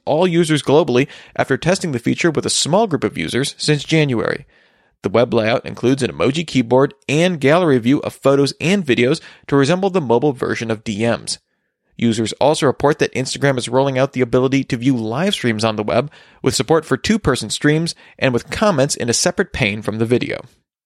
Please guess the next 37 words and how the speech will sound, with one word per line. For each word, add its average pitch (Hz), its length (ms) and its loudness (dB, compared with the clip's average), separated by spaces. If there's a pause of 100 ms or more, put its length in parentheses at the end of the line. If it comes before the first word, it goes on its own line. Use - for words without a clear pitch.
(1300)
The 110 80 -2
latest 123 300 2
Windows 117 260 2
ten 123 320 -2
Insider 143 420 0
build 120 280 0 (180)
now 190 140 0
supports 196 360 0
drag-and-drop 170 600 0
file 190 260 -2
transfers 117 640 -2
to - 120 -2
supported 165 520 0
Samsung 135 560 0
Android 127 420 0
phones 120 300 -4 (280)
over 262 140 2
the 202 80 0
same 135 260 2
Wi-Fi 98 340 0
network. 131 440 -2 (420)
File 127 300 2
size 147 260 2
is 151 140 -2
limited 139 280 0
to 147 60 -2
five 139 220 -2
hundred 151 240 -2
twelve 147 220 0
megabytes, 117 500 0 (300)
with 127 180 0
one 127 200 2
hundred 202 360 0
file 117 340 0
limit 143 360 0
per 123 100 0
transfer, - 560 -2